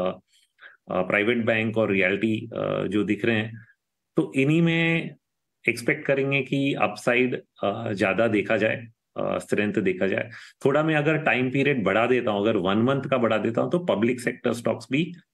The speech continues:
इसके अंदर आ जाते हैं। तो ये दो तीन गिने हुए सेक्टर्स हैं जहाँ पे हमने, अ, against the market strength भी देखा है, जैसे पीएसयूज़ में तो definitely ये चीज हमने देखी है। अ, और, अ,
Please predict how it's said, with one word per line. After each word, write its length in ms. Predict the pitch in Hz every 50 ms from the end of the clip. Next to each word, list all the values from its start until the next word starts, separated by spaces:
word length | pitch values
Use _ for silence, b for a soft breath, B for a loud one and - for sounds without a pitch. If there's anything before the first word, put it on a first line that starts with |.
| _ _ -
इसके 260 | 117 117 117 - 117
अंदर 240 | 113 107 107 110 107
आ 120 | 92 90
जाते 320 | 87 92 87 87 - 104
हैं। 240 | 110 127 135 139 135
तो 180 | - - 143 139
ये 140 | 143 147 -
दो 220 | 117 107 120 131
तीन 340 | 127 - 143 139 147 143 135
गिने 200 | 110 117 113 123
हुए 180 | 127 131 131
सेक्टर्स 440 | 123 123 113 - - - 120 113 107
हैं 120 | 123 123 107
जहाँ 160 | 107 98 92
पे 120 | - 120
हमने, 500 | 110 107 104 104 110 113 113 113 113 113 113 113 113 _ _ B B B B B _
अ, 400 | - 101 98 98 98 - - 113
against 320 | 113 113 143 160 160 151
the 140 | - - 175
market 340 | 151 139 127 120 117 131 127
strength 360 | 120 - - 120 117 113 113
भी 140 | 113 117 120
देखा 260 | 104 101 98 - 117
है, 420 | 107 98 113 117 113 117 117 - - _ -
जैसे 200 | 107 98 - 113
पीएसयूज़ 500 | 117 113 107 110 117 113 120 120 117 117
में 100 | 113 107
तो 80 | 104 107
definitely 380 | 98 92 - 110 113 110 -
ये 240 | 120 110 104 104 101
चीज 220 | 101 - 113 98
हमने 200 | 107 101 98 101
देखी 280 | 98 95 92 90 - 117
है। 140 | - - B B B B B B B B B B B -
अ, 400 | 101 101 104 104 104 110 113 -
और, 500 | 113 110 113 117 117 113 - 123 117 - - - -
अ, 240 | 107 98 95 104 101